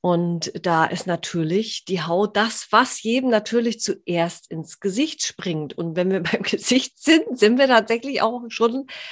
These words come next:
beim Thema. Da gucken wir jeden Morgen in den Spiegel als erstes hin und denken, hm, es könnte besser sein. Und das ist sicherlich noch ein ganz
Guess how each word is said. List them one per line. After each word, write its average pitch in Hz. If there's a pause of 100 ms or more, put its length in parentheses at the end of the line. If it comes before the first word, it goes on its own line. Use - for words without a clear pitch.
(240)
beim 220
Thema. 247 (400)
Da 208
gucken 330
wir 302
jeden 262
Morgen 240
in 240
den 226
Spiegel 220
als 190
erstes 196
hin 180 (360)
und 165
denken, 165 (100)
hm, 147 (1400)
es 175
könnte 170
besser 269
sein. 147
Und 156
das 185
ist 180
sicherlich 208
noch 233
ein 254
ganz 277